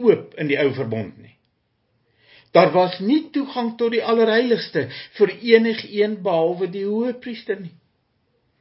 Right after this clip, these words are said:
Maar nou met die nuwe weg kan selfs priesters ingaan. Hoekom beskryf vers twintig dit as 'n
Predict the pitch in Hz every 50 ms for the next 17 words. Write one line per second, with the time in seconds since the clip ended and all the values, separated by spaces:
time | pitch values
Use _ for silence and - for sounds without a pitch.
0 | _ - - - - - - 165 175 180 190 220 254 269 240 208 185 190 170 180
1 | 185 175 180 185 214 269 269 269 233 170 147 123 117 127 - - - - - -
2 | - _ - 208 202 175 170 - 208 196 196 185 175 - - _ _ _ _ _
3 | - 285 311 285 - - - 226 170 - - - - 160 147 135 - - 120 98
4 | - - _ _ _ _ _ _ _ _ _ _ _ _ _ _ _ _ _ _
5 | _ _ _ _ _ _ _ _ _ _ _ _ _ _ _ _ _ _ _ _
6 | _ _ _ _ _ _ _ _ _ _ _ _ _ _ _ _ _ _ _ _
7 | _ _ _ _ _ _ _ _ _ _ _ _ _ _ _ _ _ _ _ _
8 | _ _ _ _ - _ _ _ _ _ _ _ _ _ _ _ _ - - -
9 | 233 226 220 214 - - 208 202 202 190 - 202 180 - - - 196 196 190 190
10 | 170 - 160 165 170 - - 175 165 - 147 165 175 175 170 170